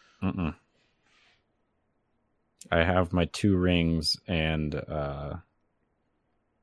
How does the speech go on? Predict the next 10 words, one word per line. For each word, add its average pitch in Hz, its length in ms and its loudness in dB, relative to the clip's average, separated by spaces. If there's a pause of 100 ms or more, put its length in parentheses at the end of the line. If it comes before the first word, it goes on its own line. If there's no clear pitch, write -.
(2250)
I 101 40 -8
had 127 180 2
the 127 60 6
watch. 113 400 8
I 98 40 -6
don't 113 160 2
have 113 200 2
the 113 80 2
watch 107 320 6
anymore. 98 680 2